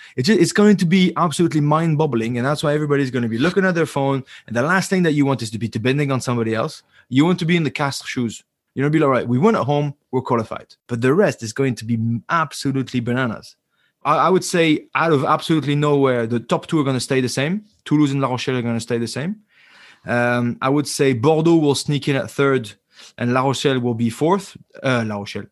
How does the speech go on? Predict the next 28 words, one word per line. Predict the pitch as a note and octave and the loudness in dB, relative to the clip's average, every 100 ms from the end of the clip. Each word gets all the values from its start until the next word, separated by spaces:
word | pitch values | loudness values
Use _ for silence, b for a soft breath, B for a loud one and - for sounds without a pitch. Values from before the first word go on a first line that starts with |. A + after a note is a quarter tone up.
| _ | _
Racing | B2 D3 C3+ C3 | 0 0 0 -2
will | A#2+ | -2
be | A#2 | -2
fourth, | A2+ D3+ F3 | -2 -2 -2
doesn't | - A#2 | -4 -4
change | A2+ A#2+ A2+ | -4 -4 -4
much. | A#2+ C#3+ - _ B B B B B - | -6 -8 -12 _ B B B B B -4
And | B2 | 0
I | B2+ | 0
would | B2+ | 0
say | D3 A#2+ | -2 -2
Clermont | D#3 D3+ D3+ D3 | 0 0 0 0
will | A#2+ | -2
stick | - D3+ | -2 -2
to | - | -4
fifth. | A2+ D3+ D#3+ - - _ _ _ _ _ _ _ - | -2 -2 -2 -8 -20 _ _ _ _ _ _ _ -12
And | - A#2 | -4 0
I | C3 | 0
will | D#3+ D#3 | 2 0
say | - A#2+ | 0 0
the | A#2+ A2+ A2+ | 0 -2 -4
big | G#2 B2 C3 G#2+ | -4 -4 -4 -2
bet | C3 C3 - - | -4 -4 -8 -6
of | A#2+ G#2+ B2 | -4 -6 -12
the | G#2 | -6
day | A2+ G2+ A2+ C3+ B B B - - | -4 -4 -6 -10 B B B -20 -8
is | A#2 G2+ | -6 -4
that | A2+ A2+ | -4 -4